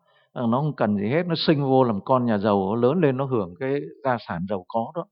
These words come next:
Và cái gia sản nó vẫn vững vàng như thường bởi vì nó làm công đức nhiều. Nó không có cần phải khổ nhọc cái gì hết. Cho nên mình không biết những cái nhân quả đó,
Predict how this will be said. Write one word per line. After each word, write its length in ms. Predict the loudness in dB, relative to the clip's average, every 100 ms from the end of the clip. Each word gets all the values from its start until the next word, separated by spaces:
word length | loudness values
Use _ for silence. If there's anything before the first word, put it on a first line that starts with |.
| _ _ _ _ _
Và 100 | -6
cái 120 | -2
gia 140 | -2 -2
sản 300 | -4 -6 -6
nó 80 | -4
vẫn 120 | -4 0
vững 180 | 0 2
vàng 240 | 0 0 -4
như 100 | -6
thường 240 | -4 -4 -2
bởi 120 | -4
vì 100 | -4
nó 120 | -6 -6
làm 280 | -6 -8 -10
công 160 | -12 -8
đức 120 | -8 -2
nhiều. 220 | -2 -2 _ _ _ _ _ _ _ _
Nó 60 | 0
không 120 | 2
có 80 | 2 2
cần 200 | 0 0
phải 260 | -4 -8 -10
khổ 220 | -6 -4 -2
nhọc 140 | -4 -2
cái 100 | 2
gì 180 | 2
hết. 180 | 2 -2 -8 _ _ _ _ _ _ _
Cho 120 | -2 4
nên 220 | 4 6
mình 200 | 4 2
không 240 | -4 2
biết 180 | 6 6 4
những 120 | 0
cái 100 | 4
nhân 260 | 4 2
quả 280 | 0 0 2
đó, 400 | 0 0 0 -2